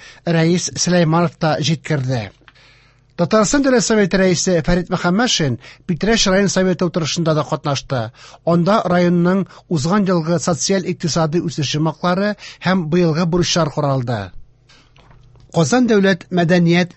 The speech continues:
институтында узган тантаналы чарада Татарстанның иң яхшы яшь галиме конкурсы лауреатлары игълан ителде. Быелдан егерме яңа ил күләм проекты гамәлдә булачак. Аларның тугызы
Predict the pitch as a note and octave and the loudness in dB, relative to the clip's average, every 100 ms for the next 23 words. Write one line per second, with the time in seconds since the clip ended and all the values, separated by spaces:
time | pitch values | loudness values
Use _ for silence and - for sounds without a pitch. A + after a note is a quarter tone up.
0 | F3+ D#3+ - D3+ - D#3+ D3+ D3+ C3+ D3+ | -2 -2 0 -4 -2 0 0 0 -2 0
1 | D#3 C3 D#3 C#3 D3+ C#3+ D3 - C3+ B2 | 0 0 -2 0 0 2 0 2 2 2
2 | C3 E3 E3+ - - D#3+ D3 E3+ - - | 0 0 -2 -8 -6 -2 2 2 2 2
3 | D#3+ D#3 D#3 G3 G3+ G3 E3 - E3+ D3 | 2 4 2 0 2 2 0 0 0 0
4 | D#3+ D#3 D3 D3+ C#3+ D3+ C#3 E3 E3 F3 | 0 0 0 2 2 0 0 -2 0 0
5 | C3 E3 D#3 - D3+ D3+ C#3+ - C#3 C#3 | 0 0 -2 0 0 2 2 0 0 0
6 | D3+ C#3 C3 B2 B2+ A2+ A2 G2 - - | 0 0 0 0 -2 -2 -4 -6 -12 -20
7 | - - - - D#3+ F#3 D#3+ F3 G#3 - | -20 -20 -12 0 4 6 6 4 2 0
8 | D#3 D#3 E3 D#3 E3 D#3 D3+ D#3+ - F#3 | 0 2 2 2 2 2 2 0 0 -4
9 | - E3+ E3 C#3+ D3+ D3+ C3 D#3 C#3 D3+ | 0 0 0 0 0 0 0 -2 0 2
10 | C#3+ C#3+ C3 C3 B2 A#2+ G#2 - - - | 2 0 0 0 0 -2 -6 -10 -20 -20
11 | - D3+ D#3 D3 F#3+ F3 E3 D3 A#2 F3 | -4 0 2 4 2 2 2 2 2 2
12 | E3+ | 0